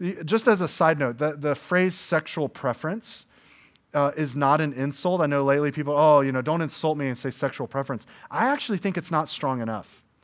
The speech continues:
So people will argue with Christians and say, "Stop saying my sexuality is a preference. It's my identity."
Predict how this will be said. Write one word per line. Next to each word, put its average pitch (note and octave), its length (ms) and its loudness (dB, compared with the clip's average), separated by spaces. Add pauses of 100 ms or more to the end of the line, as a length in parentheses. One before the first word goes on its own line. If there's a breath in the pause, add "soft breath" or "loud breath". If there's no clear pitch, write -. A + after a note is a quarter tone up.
(420 soft breath)
So E3+ 240 0
people G#3 400 4
will E3+ 140 4
argue D#3+ 340 4
with D3+ 160 -2
Christians D#3 360 -4
and C#3+ 80 -4
say, C#3 220 -2 (160 loud breath)
"Stop - 380 0
saying A#3+ 240 2
my G3+ 100 2
sexuality F3 600 2
is D3+ 100 -4
a C#3+ 40 -2
preference. F3+ 480 -2
It's F3 200 -4
my F3 200 0
identity." D3 680 -2